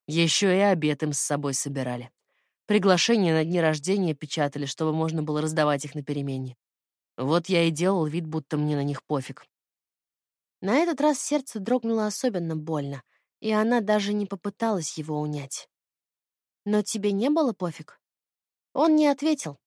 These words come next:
Тема явно была ему неприятна. «Не знаю. Наверное». Он перевёл недовольный взгляд на парикмахера. «Можете горло мне перерезать?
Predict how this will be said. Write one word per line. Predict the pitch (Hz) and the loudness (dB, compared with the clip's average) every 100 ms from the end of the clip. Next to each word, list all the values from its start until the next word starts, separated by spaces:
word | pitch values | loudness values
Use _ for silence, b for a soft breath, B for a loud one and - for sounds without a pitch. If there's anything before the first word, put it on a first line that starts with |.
| _ | _
Тема | - - 277 247 | -6 2 4 4
явно | 226 254 247 202 | 4 4 2 2
была | 165 165 160 | 0 0 0
ему | 165 160 | 0 -2
неприятна. | 160 151 170 156 143 143 - _ _ _ _ _ _ _ _ _ | -4 -4 -2 -2 -4 -8 -14 _ _ _ _ _ _ _ _ _
«Не | 165 165 170 | -4 0 2
знаю. | 143 147 156 139 - _ _ - | 0 0 -2 -4 -10 _ _ -2
Наверное». | 160 160 165 151 123 _ _ _ _ _ _ _ _ _ _ _ | 2 4 2 0 -6 _ _ _ _ _ _ _ _ _ _ _
Он | 226 403 - | 2 2 4
перевёл | 349 302 330 339 | 4 6 6 4
недовольный | 294 233 240 285 277 254 | 6 6 6 6 4 4
взгляд | 220 190 240 226 | 2 2 0 0
на | 202 | -2
парикмахера. | 214 233 233 202 151 131 _ _ _ _ | -2 0 -2 -2 -8 -10 _ _ _ _
«Можете | 156 156 202 - 165 | -2 2 2 0 -2
горло | 160 151 143 | 0 2 0
мне | 143 | -2
перерезать? | 143 143 139 127 - - | -4 -4 -2 -4 -8 -18